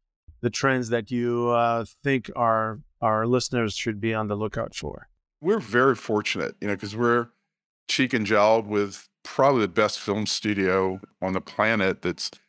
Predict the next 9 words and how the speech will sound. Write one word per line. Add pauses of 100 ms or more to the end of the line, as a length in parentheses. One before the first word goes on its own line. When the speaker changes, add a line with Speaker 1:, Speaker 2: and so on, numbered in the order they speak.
(140)
Speaker 2:
implemented
just
brilliant
technologies (140)
in
terms
of, (420)
you
know,